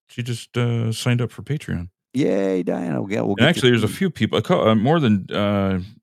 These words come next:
Speaker 2: We gotta say
Speaker 1: people that have
Speaker 2: official
Speaker 1: signed up
Speaker 2: welcomes.
Speaker 1: recently.
Speaker 2: Yeah.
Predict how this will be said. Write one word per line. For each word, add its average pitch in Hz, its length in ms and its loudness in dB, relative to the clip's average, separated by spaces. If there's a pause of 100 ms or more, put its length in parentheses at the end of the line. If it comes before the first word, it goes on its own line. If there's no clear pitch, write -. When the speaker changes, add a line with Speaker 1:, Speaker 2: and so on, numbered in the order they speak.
(540)
Speaker 2:
We 110 60 -2
gotta 123 180 0
say 135 120 -2
Speaker 1:
people 117 180 4
that 110 120 6
have 113 120 4
Speaker 2:
official 95 140 2
Speaker 1:
signed 117 180 2
up 110 80 0
Speaker 2:
welcomes. - 200 -6
Speaker 1:
recently. 82 480 -14 (460)
Speaker 2:
Yeah. 107 280 -8